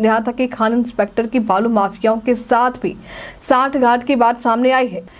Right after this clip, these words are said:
इनकी आय के स्रोत से इनकी संपत्ति करीब छत्तीस फीसदी अधिक है। इनके घर से कई जमीन जायदाद और वित्तीय निवेश से संबंधित कागजात बरामद हुए हैं।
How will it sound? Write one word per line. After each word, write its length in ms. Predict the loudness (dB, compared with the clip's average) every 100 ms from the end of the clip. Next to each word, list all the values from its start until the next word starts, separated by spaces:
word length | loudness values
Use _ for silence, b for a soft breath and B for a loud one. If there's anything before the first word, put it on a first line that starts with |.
| B B B B
इनकी 260 | 2 2 2
आय 160 | 2
के 160 | 2 -2
स्रोत 340 | 2 2 2
से 80 | 0
इनकी 200 | 2 0
संपत्ति 460 | 0 0 0 0 2
करीब 280 | 2 0 -2
छत्तीस 400 | -6 0 -2 0
फीसदी 320 | -2 0 2
अधिक 300 | 2 0 -2
है। 120 | -4 -2
इनके 260 | 2 2
घर 160 | 2 -2
से 180 | 0 -2
कई 240 | 2 0
जमीन 360 | 2 0 2 2
जायदाद 480 | 2 2 2 0 -2
और 160 | -4 -4
वित्तीय 320 | -6 0 -2
निवेश 460 | 0 0 0 0 0
से 180 | -2
संबंधित 500 | 0 -2 0 0 0
कागजात 500 | 0 0 0 0 0
बरामद 480 | 0 -2 0 0 -2
हुए 180 | -2 -4
हैं। 240 | -4 -14